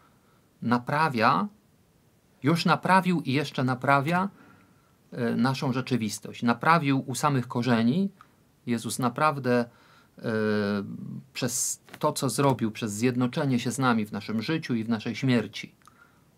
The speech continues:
naprawił ten podstawowy ból, biedę człowieka, to znaczy oddzielenia od Boga. I, e, jest nawet nie na wyciągnięcie ręki, tylko na odległość takiego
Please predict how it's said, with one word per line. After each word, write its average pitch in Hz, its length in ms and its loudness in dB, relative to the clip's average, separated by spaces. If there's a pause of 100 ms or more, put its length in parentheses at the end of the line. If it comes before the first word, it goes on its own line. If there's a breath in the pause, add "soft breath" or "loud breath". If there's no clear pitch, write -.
naprawił 143 800 0
ten 123 220 0
podstawowy 123 920 -2 (100)
ból, 120 380 2 (280)
biedę 123 340 0
człowieka, 120 540 -2
to 123 120 -8
znaczy 120 260 -2
oddzielenia 104 520 -2
od 101 100 -8
Boga. - 380 -8 (1000 soft breath)
I, 117 460 0
e, 107 320 0
jest 135 500 -2 (720 soft breath)
nawet 110 260 -2
nie 139 100 0
na 123 100 4
wyciągnięcie 113 600 0
ręki, 139 360 -2
tylko 113 280 -6
na 110 160 -4
odległość 117 540 -2
takiego 107 520 -2